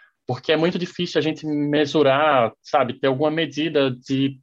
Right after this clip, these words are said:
se essa entrega tá boa ou ruim, porque no final é só depois que o artista fez algo, que o programador fez algo e chegou no jogo e você vê, "Putz, não atingiu a retenção que eu queria. Desenhei com toda a metodologia, todos os processos, mas não atingiu o que eu queria."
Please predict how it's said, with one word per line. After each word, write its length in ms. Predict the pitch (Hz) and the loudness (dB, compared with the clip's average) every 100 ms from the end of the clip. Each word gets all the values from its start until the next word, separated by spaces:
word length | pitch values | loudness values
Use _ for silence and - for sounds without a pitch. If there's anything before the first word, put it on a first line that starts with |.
| - | -20
se 300 | - - 151 | -14 2 4
essa 220 | 156 170 | 4 0
entrega 360 | 143 151 143 | -2 0 0
tá 120 | 143 135 | 0 0
boa 220 | 135 156 | 2 0
ou 100 | 160 | 0
ruim, 340 | 156 147 170 | -2 -4 -4
porque 240 | 139 131 151 | -6 -4 -6
no 80 | |
final 260 | 143 156 156 | -2 2 2
é 40 | |
só 180 | 156 170 | 2 0
depois 400 | 175 - 156 151 | 0 -2 -2 -2
que 100 | - | 0
o 40 | 135 | -2
artista 400 | 131 185 185 170 | 0 -4 -2 0
fez 200 | 135 120 | 0 2
algo, 400 | 135 147 156 - - - - - | 2 2 -2 -8 -20 -20 -20 -20
que 120 | - 139 | -2 0
o 40 | |
programador 440 | 135 139 139 147 | 2 4 4 4
fez 260 | 160 160 139 | 2 0 2
algo 460 | 131 139 147 156 - _ _ | 4 6 4 -2 -8 _ _
e 60 | 139 | -2
chegou 280 | 147 131 156 | 0 4 4
no 120 | 151 | 4
jogo 280 | 127 135 147 | 4 4 2
e 40 | |
você 200 | 139 147 | -2 -6
vê, 140 | 127 | -6
"Putz, 280 | 120 139 123 - | -4 -2 -2 -2
não 80 | |
atingiu 320 | 117 127 120 120 | -2 -2 2 2
a 40 | |
retenção 380 | 120 123 120 113 | 0 -4 -4 -2
que 80 | 117 | -4
eu 60 | |
queria. 400 | - 123 107 104 - _ - | -2 0 2 0 -4 _ 0
Desenhei 320 | 120 131 139 | 2 4 2
com 140 | 143 143 | 2 0
toda 280 | 143 160 | 2 2
a 20 | 165 | 2
metodologia, 580 | 160 147 135 120 131 123 | 0 0 0 0 -2 0
todos 200 | 147 151 | -2 -4
os 100 | 139 | -6
processos, 440 | 131 127 131 127 | -4 -2 -2 -2
mas 80 | 131 | 0
não 100 | 131 | -2
atingiu 280 | 135 139 123 | 0 -2 -2
o 40 | |
que 60 | 123 | -4
eu 40 | 127 | -4
queria." 320 | 131 113 | -2 -2